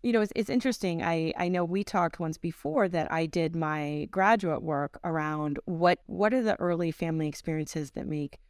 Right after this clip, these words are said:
that women in leadership roles have had. So I, I kinda wanted to understand, a-, and at the time, you know, you, you have to remember this is twenty years ago,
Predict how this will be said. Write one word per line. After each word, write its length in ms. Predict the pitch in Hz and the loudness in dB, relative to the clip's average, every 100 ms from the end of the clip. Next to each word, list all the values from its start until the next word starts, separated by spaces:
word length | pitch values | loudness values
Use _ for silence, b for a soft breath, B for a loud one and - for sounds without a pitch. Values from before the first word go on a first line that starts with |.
| _ | _
that 140 | 180 180 | -2 2
women 300 | 202 208 185 | 2 2 0
in 120 | 170 | 0
leadership 440 | 180 180 - 160 | 0 0 -2 -4
roles 220 | 165 143 - | -2 -2 -4
have 120 | 151 | -8
had. 260 | - - - - _ | -8 -8 -10 -16 _
So 320 | - 190 - - | -2 0 0 0
I, 100 | - - | -2 -4
I 60 | |
kinda 340 | - - 320 311 | -4 2 4 4
wanted 280 | 247 220 | 2 2
to 60 | 190 | 0
understand, 600 | 175 170 - 160 156 143 - - | -2 -2 -4 -4 -2 -4 -6 -6
a-, 200 | 196 - | -4 0
and 120 | 196 | 0
at 120 | 185 | 0
the 80 | - | -2
time, 720 | - - 330 247 165 160 190 202 | -6 0 4 4 2 0 -2 -2
you 80 | |
know, 240 | 180 170 170 | -2 -2 -2
you, 220 | 185 - | -4 -2
you 120 | 180 | 0
have 120 | 175 - | 0 0
to 60 | |
remember 180 | 175 165 | -2 0
this 160 | 165 165 | -2 -4
is 80 | |
twenty 280 | - - 175 | -6 -2 0
years 280 | 156 170 156 | 0 0 -2
ago, 400 | 147 139 - | -4 -4 -4